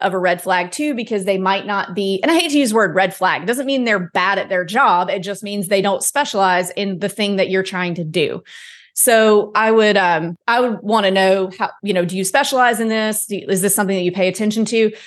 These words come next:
Because everybody's gonna say, "Oh yeah, I can sell short-term rentals. Oh yeah, I can do this. I can do that." Nobody wants to turn away business. So everyone's gonna say they can, but you need to gauge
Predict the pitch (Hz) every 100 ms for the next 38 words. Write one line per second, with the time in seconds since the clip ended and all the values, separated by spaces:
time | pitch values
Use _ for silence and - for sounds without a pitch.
0 | - 262 262 339 370 277 254 208 220 202
1 | 208 320 403 381 196 208 269 226 190 185
2 | 175 190 151 147 202 220 277 311 370 254
3 | - 226 175 175 202 214 214 175 175 226
4 | 254 262 226 214 196 - 208 185 180 175
5 | 170 170 131 - 214 - 269 294 269 220
6 | 202 - 196 185 170 151 - - 392 208
7 | 185 196 190 - - - 226 226 254 269
8 | 262 196 202 208 208 180